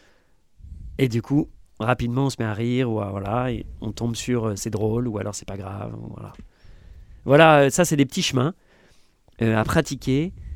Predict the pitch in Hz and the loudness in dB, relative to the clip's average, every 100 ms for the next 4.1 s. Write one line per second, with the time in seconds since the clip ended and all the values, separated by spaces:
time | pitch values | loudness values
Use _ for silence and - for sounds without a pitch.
0 | - - - - 139 143 - - - 135 | -14 -18 -18 -4 0 0 -2 -14 -4 0
1 | 127 113 143 147 135 - - - - - | 2 4 2 2 -4 -8 -12 -12 -12 -14
2 | - - _ _ - 127 113 123 113 113 | -18 -20 _ _ 0 2 2 0 2 0
3 | 113 113 127 120 110 - 123 113 113 104 | -4 -4 -4 -2 -2 -2 -4 -4 -4 -6